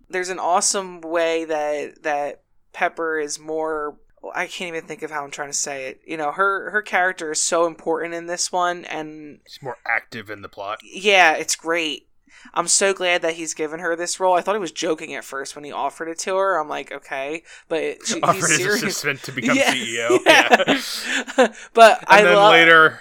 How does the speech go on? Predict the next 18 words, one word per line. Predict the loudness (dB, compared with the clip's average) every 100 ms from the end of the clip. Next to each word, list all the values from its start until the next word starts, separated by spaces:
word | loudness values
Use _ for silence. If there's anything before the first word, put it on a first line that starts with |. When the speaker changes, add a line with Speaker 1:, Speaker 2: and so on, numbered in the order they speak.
| -16
Speaker 2:
her, | -10 -8
her, | -6 -10
his | -8 -8 -8
lawyer | -6 -4 -4 -8
to | -10
be | -10
his | -10
personal | -10 -10 -10 -10
assistant. | -8 4
Speaker 1:
Yeah, | 8 8
Speaker 2:
Replace | 6 0
her | -6
as | -6
a |
Speaker 1:
what? | 4 4 4
Speaker 2:
personal | 0 -8 -12 -16 -12 -6
assistant. | -6 -6
Yeah. | -12